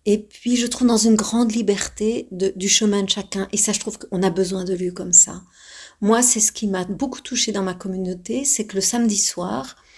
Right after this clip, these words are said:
on a des vêpres de la résurrection où tout le monde peut venir. Et en fait,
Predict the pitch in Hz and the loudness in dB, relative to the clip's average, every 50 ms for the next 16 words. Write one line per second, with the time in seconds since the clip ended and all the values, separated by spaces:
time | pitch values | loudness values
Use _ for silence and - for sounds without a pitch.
0 | - - - _ _ _ - 196 214 214 208 208 196 196 214 233 233 240 - 208 | -20 -20 -20 _ _ _ 2 4 4 4 4 2 2 2 2 0 0 -2 -4 -2
1 | 190 196 185 180 180 202 175 - 190 180 180 180 - - - - 202 208 240 247 | 0 0 0 0 -2 -6 -6 -6 -8 -8 -8 -6 -4 -4 -4 -4 -4 -4 -4 -6
2 | - 214 - - 240 226 214 208 196 190 - 196 180 180 180 180 185 185 208 208 | -8 -10 -6 -2 2 4 4 4 2 0 -4 -8 -8 -6 -8 -8 -8 -8 -10 -10
3 | - - _ - - - - - - _ _ - 202 185 180 175 180 - - 226 | -12 -14 _ -20 -20 -20 -20 -20 -20 _ _ -4 -2 -2 -2 -2 -4 -4 -4 -4
4 | 254 247 247 - - | -4 -6 -8 -14 -20